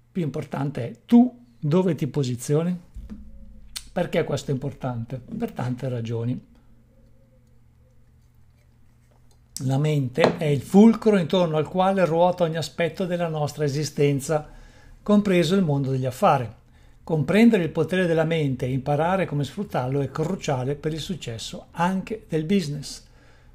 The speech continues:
Quando hai padronanza della tua mente e sei in grado di influenzare positivamente le menti degli altri, hai il controllo del gioco degli affari.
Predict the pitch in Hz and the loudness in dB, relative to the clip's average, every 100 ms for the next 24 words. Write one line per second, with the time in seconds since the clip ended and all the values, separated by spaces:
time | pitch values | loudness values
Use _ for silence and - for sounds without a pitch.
0 | - - - 180 220 202 175 185 190 170 | -20 -20 -2 4 4 6 4 2 0 0
1 | 160 151 151 165 190 185 160 151 147 151 | 0 2 0 0 -2 -2 0 0 2 0
2 | 165 180 151 - 143 139 165 160 147 - | 0 -2 -4 -2 -2 0 -2 -2 -2 -2
3 | 147 123 160 165 160 135 123 139 135 151 | -4 -2 -2 -2 -4 -4 -4 -2 -2 -2
4 | 165 147 131 120 160 151 143 135 135 139 | -2 -2 -2 0 -2 -2 -2 0 2 0
5 | 123 120 139 - - _ - 156 147 180 | -2 -6 -8 -8 -20 _ 0 2 2 0
6 | 190 180 180 185 202 208 190 151 147 156 | -2 0 2 2 0 0 0 -2 2 2
7 | 151 151 - 120 117 123 | 2 -2 -6 -8 -8 -10